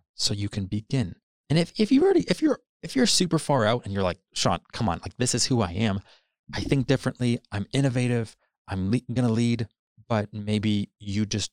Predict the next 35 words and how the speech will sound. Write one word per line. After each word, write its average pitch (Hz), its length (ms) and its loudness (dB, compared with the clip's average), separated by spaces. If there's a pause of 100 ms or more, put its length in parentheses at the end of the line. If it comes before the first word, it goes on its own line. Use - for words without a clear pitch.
(100)
don't 95 280 -2
know 92 220 -2
some 151 220 0
of 165 60 -4
the - 60 -12
practicals. 196 600 -2
Maybe 135 200 -4
you 135 120 -4
don't 131 180 -2
know 123 100 -2
how 120 160 -2
to 131 80 0
start 127 300 -2
a - 20 -2
business. 113 460 -2 (460)
Maybe 101 240 -2
you 101 160 0
don't 107 120 -2
know 101 60 -4
how 104 80 -2
to 104 60 -2
start 104 180 -2
a 101 40 -6
podcast. - 600 -6 (240)
Maybe 110 600 -2 (200)
you 107 180 -2
don't 110 160 2
know 110 60 0
how 101 140 0
to 101 80 0
structure 101 560 -2
terms 92 580 -2 (300)
for 98 300 -2
a - 80 -4
partnership. 104 460 -2